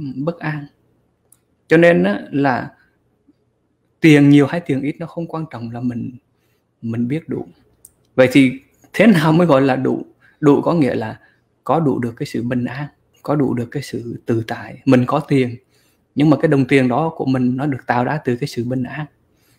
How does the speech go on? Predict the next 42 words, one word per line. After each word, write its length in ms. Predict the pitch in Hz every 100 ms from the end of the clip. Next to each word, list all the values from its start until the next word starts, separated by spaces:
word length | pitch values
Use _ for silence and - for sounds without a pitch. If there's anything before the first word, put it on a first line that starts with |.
| _ _ _ _
Mà 120 | - 127
Đức 120 | 170
Phật 160 | - 113
ở 120 | 123
trong 240 | - 147 147
Bát 140 | 151
Chánh 160 | - 170
Đạo 280 | 131 117 139
á, 100 | 165
Ngài 180 | 135 127
nói 240 | 123 151 170
đó 120 | 139
là 220 | 147 120 117
mình 220 | 123 123
phải 140 | - -
có 200 | 135 156
được 200 | 147 127
một 140 | 117
cái 320 | - 139 165 156 _ _ _ -
chánh 260 | 135 185
mạng. 320 | 143 120 117 143 _ _ _ _ _
Cái 120 | -
đồng 200 | 160 143
tiền 180 | 151 139
đó 120 | 143
phải 140 | 165 -
được 220 | 131 147
làm 180 | 135 131
ra 80 | 143
cái 140 | -
từ, 240 | - 127 135 -
từ 140 | - 135
cái 120 | 160
sự 180 | - 120
chánh 280 | 127 160 151
mạng, 240 | 123 120
có 120 | 120
nghĩa 180 | 160 127
là 200 | 123 113 - - _ _ _ -
đồng 220 | 143 139
tiền 480 | 151 143 131 123 123
được 320 | 123 120